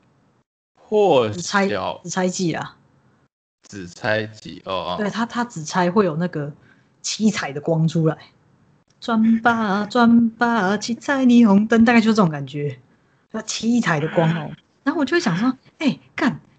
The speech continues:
Speaker 2: 你们演员演那么好，你的那个就是舞台跟灯光可不可以，大哥，可不可以调好一点啊？可是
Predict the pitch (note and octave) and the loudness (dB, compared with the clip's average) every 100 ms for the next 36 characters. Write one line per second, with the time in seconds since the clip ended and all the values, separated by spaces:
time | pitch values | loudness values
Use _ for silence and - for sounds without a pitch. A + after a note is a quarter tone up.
0 | - G3 G#3+ G#3 C4 D4+ F3+ A3+ A#3 D#3 | 0 4 6 6 4 4 4 4 4 0
1 | D3 - _ _ _ _ - G3 F#3+ F#3 | -4 -8 _ _ _ _ -6 -4 0 2
2 | C#4 B3+ C3 _ - A#3+ A3 - - F3 | 2 0 -4 _ -10 -4 -4 -4 -4 -4
3 | D#3+ - A#3 G3+ G#3+ G3+ G3 G3 - D3+ | -4 -2 0 2 2 2 2 2 0 0
4 | A3+ - _ _ _ _ - _ _ - | -2 -2 _ _ _ _ -20 _ _ -14
5 | - F#3+ - E3 A3 - E3 F3 D#3 D#3+ | -2 -2 -2 -6 -8 -6 -2 0 -2 -4
6 | C#3+ C3+ D3+ - _ _ _ _ _ _ | -8 -14 -18 -20 _ _ _ _ _ _
7 | _ _ _ _ - G#3 D#4 F4 | _ _ _ _ -14 -6 -4 -4